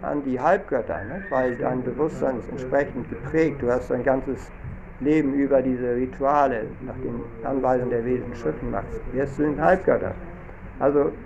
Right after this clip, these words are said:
was auch immer der Daseinszustand ist, an den man sich erinnert,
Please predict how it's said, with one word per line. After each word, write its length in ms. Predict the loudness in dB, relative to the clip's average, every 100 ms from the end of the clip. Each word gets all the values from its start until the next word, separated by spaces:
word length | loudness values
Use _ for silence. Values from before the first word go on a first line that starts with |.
| -16 -14 2
was 220 | 2 4
auch 160 | 2 2
immer 240 | 2 2
der 160 | 4 4
Daseinszustand 1000 | 4 4 4 2 0 -4 -4 -2 -2 -2
ist, 220 | -4 -4
an 100 | -2
den 180 | 0 2
man 140 | 2
sich 140 | 0
erinnert, 460 | 0 0 2 2